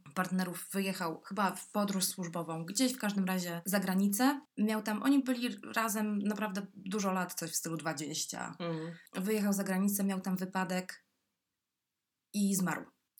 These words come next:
Speaker 1: Wspólny dom, wspólne życie, wszystko wspólne. No jak to po dwudziestu,
Speaker 2: Mhm.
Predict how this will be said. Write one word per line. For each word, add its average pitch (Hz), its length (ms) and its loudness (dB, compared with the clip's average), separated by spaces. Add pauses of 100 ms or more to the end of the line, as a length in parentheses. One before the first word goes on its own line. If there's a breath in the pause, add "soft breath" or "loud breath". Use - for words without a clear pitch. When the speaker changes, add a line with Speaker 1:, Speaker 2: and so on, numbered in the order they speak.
(100)
Speaker 1:
Wspólny 254 540 6 (380)
dom, 208 440 2
wspólne 208 400 2
życie, 180 720 -2 (340)
wszystko 202 320 -4
wspólne. 170 380 -6
No 185 160 0
jak 196 200 2
to 190 120 -6
po 175 300 -4
dwudziestu, 165 880 -4 (120)
Speaker 2:
Mhm. 208 420 0